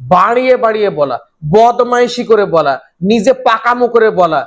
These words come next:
নিজে পাকনামি করে বলা, এগুলো চলবে না। যেভাবে ব-, ফতোয়া আছে, যেভাবে ইমামগণ বলেছেন, যেভাবে আলেমগণ বুঝেছেন, ওইভাবেই বলতে হবে, নাহলে জাহান্নামে গিয়ে থাকতে হবে।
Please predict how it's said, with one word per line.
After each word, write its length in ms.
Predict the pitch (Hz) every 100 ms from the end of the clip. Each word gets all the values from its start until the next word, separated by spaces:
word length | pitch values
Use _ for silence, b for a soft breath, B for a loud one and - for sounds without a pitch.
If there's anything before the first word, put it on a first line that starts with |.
| - _
নিজে 320 | 175 220 208 254
পাকনামি 560 | 254 240 269 254 240
করে 180 | 202 196
বলা, 280 | 147 127 - -
এগুলো 300 | 147 196 233 - -
চলবে 300 | 175 139 107
না। 100 | - _ _ _ _ -
যেভাবে 640 | 120 180 294 285 320 311 302 - - -
ব-, 180 | 180 196 -
ফতোয়া 320 | 247 240 226
আছে, 220 | 208 202
যেভাবে 500 | 143 190 339 339 302
ইমামগণ 420 | 254 254 240 233
বলেছেন, 360 | 190 196 180 165 - _ -
যেভাবে 400 | 143 269 277 294
আলেমগণ 400 | 269 247 247 233
বুঝেছেন, 600 | 196 180 185 160 _ -
ওইভাবেই 420 | 240 277 202 262 269
বলতে 240 | 277 285
হবে, 140 | 339 311 B
নাহলে 220 | 196 226
জাহান্নামে 420 | 196 202 202 202 180
গিয়ে 140 | 180
থাকতে 300 | 175 - 120
হবে। 200 | 110